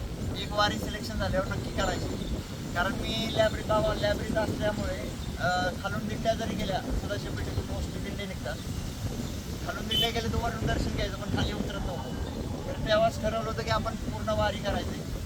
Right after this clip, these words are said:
आणि तोच आज जो, अ, म्हणजे तो त्यावेळी केलेला माझ्या स्वतःसाठी, स्वतःच्या आनंदासाठी संकल्प केलेला, तो आज पूर्ण होताना दिसत आहे. आणि आज आपण वाखरीत आहोत,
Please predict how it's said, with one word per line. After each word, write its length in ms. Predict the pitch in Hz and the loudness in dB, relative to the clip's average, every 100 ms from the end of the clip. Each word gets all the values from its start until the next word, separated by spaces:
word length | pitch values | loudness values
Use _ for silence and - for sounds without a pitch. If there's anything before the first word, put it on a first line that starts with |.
| - - - | -4 -4 -4
आणि 460 | 160 175 190 196 196 185 | -4 -2 -2 -2 -2 -2
तोच 300 | 214 220 - - - | -2 -2 -4 -4 0
आज 200 | 165 196 | 2 2
जो, 540 | 190 214 214 - 202 - - 151 | 2 0 2 0 -2 -2 -2 -2
अ, 40 | 160 | -2
म्हणजे 320 | 160 185 - | -4 -4 -4
तो 140 | 160 | -2
त्यावेळी 380 | 170 196 208 214 | 0 2 2 0
केलेला 460 | 214 214 214 214 190 - | 0 0 2 4 2 0
माझ्या 240 | 180 190 196 | 0 0 0
स्वतःसाठी, 540 | 196 208 208 208 196 - - - - | -2 0 0 0 -2 -6 -4 -4 0
स्वतःच्या 360 | 190 226 214 | 0 2 4
आनंदासाठी 600 | 214 220 233 240 226 220 220 | 4 4 4 4 4 2 0
संकल्प 520 | - 220 - 233 233 | 0 0 2 0 0
केलेला, 360 | 220 - 208 220 | 0 0 0 0
तो 40 | 220 | 4
आज 200 | 214 208 | 4 4
पूर्ण 300 | - - 220 | 0 0 2
होताना 320 | 202 196 196 | 4 2 0
दिसत 340 | 196 185 175 | -2 -2 -2
आहे. 160 | 175 160 - - - - - | -2 -2 -2 -4 -4 -4 0
आणि 160 | 175 196 | 2 4
आज 180 | 196 | 4
आपण 220 | 208 196 214 | 4 2 2
वाखरीत 440 | 208 196 - 208 | 2 2 0 2
आहोत, 300 | 208 202 214 | 4 4 2